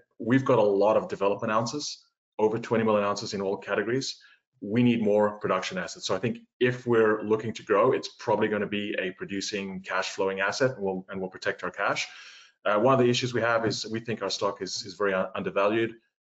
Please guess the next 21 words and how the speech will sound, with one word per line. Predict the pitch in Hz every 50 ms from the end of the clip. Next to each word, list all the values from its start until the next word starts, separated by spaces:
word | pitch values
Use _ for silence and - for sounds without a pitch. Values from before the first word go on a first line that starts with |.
| _ -
Uh, | 90 92 92
we | 101 104
have | 98 - - -
six | - - - - 131 127 -
or |
seven | - - 117 107 104
analysts | 101 107 107 104 101 -
covering | - - 110 104 110 107 110
us. | 110 107 - - - -
I | 98
think | - - 113 104 90
our | 101 92
consensus | - - 95 90 - - 104 101 98 95 95 -
P | - - 110 104
nav | 98 98 95 92
is | 92 95
around | 95 95 92 92
point | - - - 98 92 -
three | - 110 104
times | - 113 107 104 104
nav. | 107 110 123 147 160 -